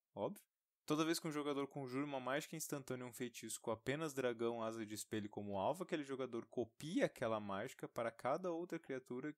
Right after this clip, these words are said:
que ele controle que possa ser alvo da mágica. Cada cópia tem uma criatura diferente como alvo. Então, o que quer dizer? Se tu controla o dragão e eu der um murder no dra-, no teu dragão, todas as minhas criaturas também levam um murder.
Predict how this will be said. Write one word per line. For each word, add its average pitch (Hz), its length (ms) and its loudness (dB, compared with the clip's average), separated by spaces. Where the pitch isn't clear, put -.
que 120 340 -2
ele 220 300 8
controle 131 840 2
que - 180 -6
possa 123 320 2
ser 123 260 2
alvo 110 300 0
da 113 120 0
mágica. 98 460 -2
Cada 98 260 2
cópia 113 440 2
tem 123 100 0
uma 120 160 -6
criatura 113 400 -4
diferente 110 420 -6
como 117 280 -8
alvo. 95 240 2
Então, 110 220 -2
o 107 60 -8
que 110 140 -6
quer 120 200 2
dizer? 107 380 2
Se - 240 -2
tu 131 220 0
controla 165 440 4
o 156 40 -2
dragão 131 520 6
e 101 120 4
eu 104 100 4
der 107 140 4
um 104 120 2
murder 107 640 4
no 98 140 -6
dra-, 95 220 2
no 98 180 -4
teu 98 180 0
dragão, 101 540 2
todas 147 320 2
as 120 220 0
minhas 185 520 2
criaturas 135 680 -2
também 131 300 -4
levam 117 320 0
um 123 40 -12
murder. 95 400 -2